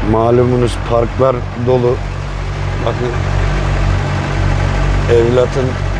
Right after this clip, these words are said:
farkları zamanla tanıtacağız. Evlat biraz daha özellikli, boyalarını yaptırdık ve, e, dedim ki farklı bir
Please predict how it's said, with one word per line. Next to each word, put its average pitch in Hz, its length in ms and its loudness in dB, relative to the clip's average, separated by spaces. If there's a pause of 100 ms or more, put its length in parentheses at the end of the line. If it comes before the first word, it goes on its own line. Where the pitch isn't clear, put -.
(540)
farkları 131 640 2 (500)
zamanla 131 500 2
tanıtacağız. 139 920 0 (1400)
Evlat 123 320 6 (120)
biraz 135 360 4
daha 143 140 6
özellikli, 139 880 2
boyalarını 143 520 2
yaptırdık 139 720 0
ve, 139 180 4 (1300)
e, 120 60 6 (300)
dedim 135 340 2
ki 139 260 2 (520)
farklı 127 420 2
bir 143 200 2